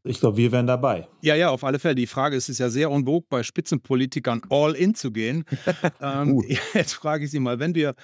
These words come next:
Speaker 2: das machen würden, das heißt, die Potenziale nutzen, und ich glaube, man, die, das Potenzial ist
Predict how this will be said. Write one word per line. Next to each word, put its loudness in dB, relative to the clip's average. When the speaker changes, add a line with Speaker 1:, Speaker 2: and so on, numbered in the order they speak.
Speaker 2:
das 0
machen 2
würden, 2
das -2
heißt, -2
die 0
Potenziale 2
nutzen, 0
und 2
ich -4
glaube, 0
man, -2
die, -6
das -4
Potenzial -2
ist -8